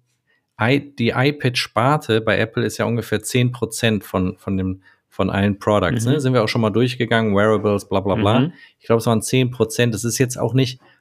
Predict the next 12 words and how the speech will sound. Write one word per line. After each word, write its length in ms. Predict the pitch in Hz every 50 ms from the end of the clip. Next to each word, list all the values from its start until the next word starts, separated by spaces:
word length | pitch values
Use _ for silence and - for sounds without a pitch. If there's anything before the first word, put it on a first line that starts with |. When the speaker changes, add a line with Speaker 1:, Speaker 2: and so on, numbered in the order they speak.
| _ _
Speaker 1:
allzu 480 | - 120 120 127 127 123 127 - 120 110
groß. 600 | 107 120 120 135 143 131 120 131 156 165 - - - _ - - - - -
Trotzdem 600 | - - 127 143 - - - - 143 139 135 131
habe 120 | 127 123 127
ich 60 | 123
das 200 | 127 143 127 -
Gefühl, 280 | - 117 - - 127 131
hat 120 | 127 123
Apple 300 | - 123 123 123 135 131
mit 200 | 123 123 117 120
dem 140 | 123 113 113 110
iPad 540 | 113 117 131 127 127 127 127 123 123 -